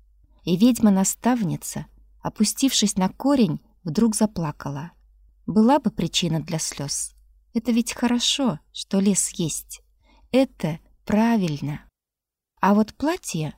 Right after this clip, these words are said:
платье точно зелёное, но безо всяких турнюров. Куда с ними ведьме-то? И ещё кружево. Ни одно кружево не сравнится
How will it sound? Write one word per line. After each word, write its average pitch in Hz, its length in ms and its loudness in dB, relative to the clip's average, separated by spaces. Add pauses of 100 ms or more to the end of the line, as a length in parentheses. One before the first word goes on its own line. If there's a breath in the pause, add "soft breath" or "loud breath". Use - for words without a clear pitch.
(540)
платье 214 380 0
точно - 440 -2
зелёное, 151 680 -4 (440)
но 254 140 4
безо 269 260 4
всяких 214 420 -2
турнюров. 175 720 0 (400)
Куда 233 300 2
с - 120 -4
ними 156 280 2
ведьме-то? 160 580 -2 (920 soft breath)
И 226 80 2
ещё 240 260 2
кружево. 156 680 -6 (420)
Ни 185 160 2
одно 196 380 6
кружево 208 420 4
не 185 180 0
сравнится 170 840 -2